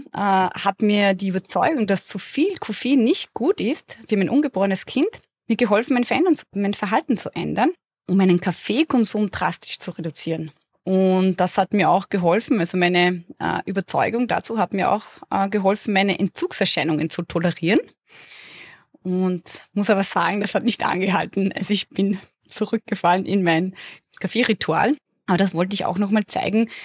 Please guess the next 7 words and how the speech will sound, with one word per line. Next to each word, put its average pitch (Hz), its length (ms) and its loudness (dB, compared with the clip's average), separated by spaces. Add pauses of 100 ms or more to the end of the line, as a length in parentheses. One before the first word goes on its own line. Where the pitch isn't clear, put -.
(180)
dass 185 120 -2
es 185 160 0
wirklich, 214 540 -2
äh, 180 460 2
wichtig 196 440 -4
ist, 190 200 -2
dass - 260 -4